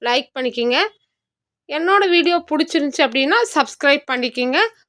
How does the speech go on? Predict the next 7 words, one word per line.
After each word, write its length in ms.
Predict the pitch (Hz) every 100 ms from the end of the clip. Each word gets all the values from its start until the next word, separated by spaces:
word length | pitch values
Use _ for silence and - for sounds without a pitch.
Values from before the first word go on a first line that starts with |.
| _
தொடர்ந்து 360 | 277 285 359 392
உங்களுக்கு 400 | 320 285 294 285
வந்துட்டு 360 | 269 269 285 339
நான் 220 | 302 247
வந்து 220 | 240 240 302
வீடியோஸ் 420 | 269 254 285 277 -
போடுவேன். 520 | 247 247 240 294